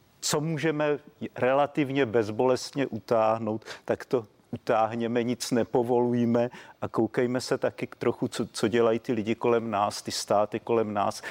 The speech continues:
Oni to skutečně nedělají jenom pro legraci, nebo že by chtěli škodit nebo ubližovat těm svým občanům. To, jak se teďkon uzavírají země, které jsou mnohem proočkovanější a jaký,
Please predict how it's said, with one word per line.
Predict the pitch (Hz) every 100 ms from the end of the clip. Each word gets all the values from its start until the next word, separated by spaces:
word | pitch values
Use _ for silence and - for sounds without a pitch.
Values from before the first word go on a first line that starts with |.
| -
Oni | 107 110
to | 123
skutečně | - 113 127 - 151
nedělají | 113 113 107 107
jenom | 104 107
pro | 104 110
legraci, | 101 101 110 101 -
nebo | 101 98
že | 107
by | 95 113
chtěli | - 104 107
škodit | - - 107 117 - - - -
nebo | 107 107
ubližovat | - 110 123 120 107 120 117 - - - -
těm | 117
svým | - 123 117
občanům. | 107 - - 113 104 98 - - _ -
To, | 123
jak | 120 117
se | - 117
teďkon | 120 - - 113
uzavírají | - 101 110 113 110 113 110
země, | 107 104 107
které | - 107
jsou | 104 123
mnohem | 104 107 110 110
proočkovanější | 117 104 107 - 113 107 104 107 104 - 110 - -
a | 110
jaký, | 101 104 117